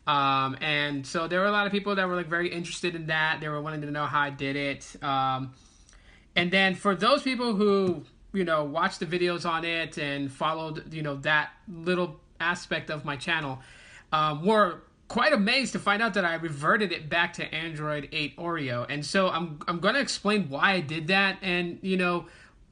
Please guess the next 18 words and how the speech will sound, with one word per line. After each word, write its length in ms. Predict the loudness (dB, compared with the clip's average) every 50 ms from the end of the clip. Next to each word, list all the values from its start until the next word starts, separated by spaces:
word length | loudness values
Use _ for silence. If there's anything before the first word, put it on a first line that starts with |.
| _ _ _ _ _ _ _ -16 -10 0
kind 260 | 2 4 4 6 4
of 280 | 4 2 2 -2 -6 -14 -20 -20 -20 -20 -20 _ -20 -12 -8
shed 420 | -6 -2 2 4 4 4 4 2
light 340 | 2 4 6 6 6 4 2 -2
on 140 | -4 -2 -2
this 120 | -2 -4
whole, 540 | -2 0 2 4 4 4 2 2 -2 -6 -10 -6
you 140 | -2 -2 0
know, 220 | 2 2 2 0
rooting 420 | 0 2 2 4 4 4 4 4
your 420 | 4 4 4 4 4 4 2 2 0
Android 320 | 0 0 0 0 0 0
smartphone 600 | -2 0 0 0 0 0 0 0 0 0 0 -2 -2
and 100 | -4 -4
installing 540 | -4 -2 -2 -2 0 0 -2 -4 -4 -2
a 140 | -2 -2 -2
custom 420 | -2 -4 -4 -4 -4 -4 -4 -4 -2
rom. 440 | 0 0 0 0 -2 -6 -12 -16